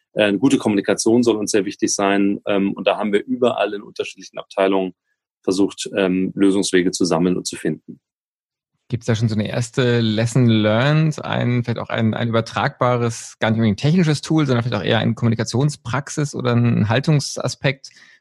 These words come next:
Speaker 2: von dem du sagst, das ist wirklich eine Veränderung für uns gewesen und die bewährt sich jetzt, die kann man auch übertragen auf andere Medienhäuser oder auch ganz allgemein auf andere Organisationen. So, was wäre so dein Tipp aus der Erfahrung eures Wandelprozesses?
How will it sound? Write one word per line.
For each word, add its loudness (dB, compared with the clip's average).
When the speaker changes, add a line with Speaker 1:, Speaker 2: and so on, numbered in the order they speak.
Speaker 2:
von 6
dem 4
du 4
sagst, 0
das -2
ist -10
wirklich -6
eine 2
Veränderung 2
für -4
uns 0
gewesen 0
und -2
die -2
bewährt -2
sich -6
jetzt, -4
die -10
kann -2
man 2
auch -2
übertragen 0
auf -2
andere 2
Medienhäuser 4
oder 2
auch -2
ganz -2
allgemein 2
auf -2
andere 0
Organisationen. -2
So, -4
was -4
wäre 0
so 0
dein 2
Tipp 0
aus -2
der 2
Erfahrung 0
eures 2
Wandelprozesses? -4